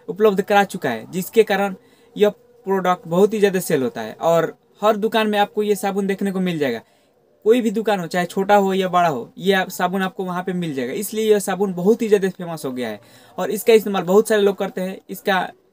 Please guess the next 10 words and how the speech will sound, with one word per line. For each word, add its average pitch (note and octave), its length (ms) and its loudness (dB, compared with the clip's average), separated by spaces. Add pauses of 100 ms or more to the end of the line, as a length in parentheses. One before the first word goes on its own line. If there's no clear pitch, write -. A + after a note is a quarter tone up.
(320)
सेकंड G#3 300 -2
रीज़न G3+ 240 4
यह G#3 140 0
है G3 100 0
कि G3+ 160 -6
इसका F#3+ 200 -6
दाम F3 240 2
कम D3+ 260 -4
है G#2 140 -18 (460)
और E3 400 0